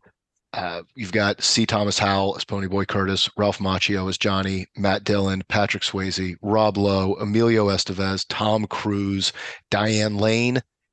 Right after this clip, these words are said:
is Cherry Valance. Uh, Tom Waits has a bit part. Sofia Coppola, who we now know from The Virgin Suicides and Lost in Translation and Priscilla, all of her own movies, plays a child in it.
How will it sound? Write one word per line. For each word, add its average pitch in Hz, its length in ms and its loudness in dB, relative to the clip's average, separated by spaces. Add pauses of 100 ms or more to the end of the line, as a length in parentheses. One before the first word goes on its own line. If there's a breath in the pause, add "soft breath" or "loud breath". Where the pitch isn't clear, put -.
(160)
is 101 500 2
Cherry 101 340 0
Valance. 107 600 0 (800 loud breath)
Uh, 87 200 -8 (120)
Tom 107 260 2
Waits 104 460 2
has 113 160 0
a 113 80 2
bit 120 260 0
part. 120 340 0 (360 soft breath)
Sofia 104 420 -2
Coppola, 110 560 0 (300)
who 98 80 -4
we 98 100 -6
now 95 160 -2
know 95 160 -2
from 95 140 -8
The 90 60 -10
Virgin 92 320 -4
Suicides 98 760 0
and 92 340 -6
Lost 98 300 0
in 98 40 -6
Translation 95 760 -2
and 92 260 -10 (300)
Priscilla, 95 440 2
all 101 200 2
of 87 60 -4
her 95 120 0
own 120 160 2
movies, 117 420 2 (360 loud breath)
plays 104 200 2
a 101 60 -2
child 101 420 0
in 101 120 -2
it. - 160 -6